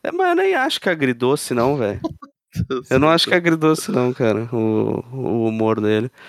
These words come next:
Speaker 2: Não,
Speaker 1: Eu
Speaker 2: mas
Speaker 1: acho
Speaker 2: fora
Speaker 1: que,
Speaker 2: isso,
Speaker 1: eu
Speaker 2: assim,
Speaker 1: acho que ele
Speaker 2: o
Speaker 1: parte de uma coisa diferente mesmo, assim, sabe? Tem um pouco de, de autodepreciação, um pouco na coisa ali dos personagens dele,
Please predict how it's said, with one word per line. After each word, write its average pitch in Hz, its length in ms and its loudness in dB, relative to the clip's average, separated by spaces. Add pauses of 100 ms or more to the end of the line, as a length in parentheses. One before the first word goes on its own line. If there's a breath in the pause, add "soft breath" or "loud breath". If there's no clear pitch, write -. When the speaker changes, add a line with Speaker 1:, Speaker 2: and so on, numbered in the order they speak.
(200 loud breath)
Speaker 2:
Não, 370 120 0
Speaker 1:
Eu 120 80 2
Speaker 2:
mas 120 100 4
Speaker 1:
acho 226 100 2
Speaker 2:
fora 233 120 2
Speaker 1:
que, 214 140 4
Speaker 2:
isso, 214 100 4
Speaker 1:
eu 143 80 2
Speaker 2:
assim, 147 100 2
Speaker 1:
acho 180 140 2
que 170 80 2
ele 170 100 4
Speaker 2:
o 120 100 2
Speaker 1:
parte - 360 -2
de 165 60 0
uma 165 180 2
coisa 160 480 0 (460)
diferente 226 720 0
mesmo, 123 380 0
assim, 107 260 -4
sabe? 120 400 0 (400 loud breath)
Tem 110 140 4
um 123 100 2
pouco 131 360 2
de, 110 680 2
de - 180 2
autodepreciação, 110 1200 2
um 107 80 -2
pouco 104 600 -4 (400 loud breath)
na 110 160 2
coisa 107 460 0
ali 107 160 0
dos 110 160 -8
personagens 107 680 0
dele, 104 800 2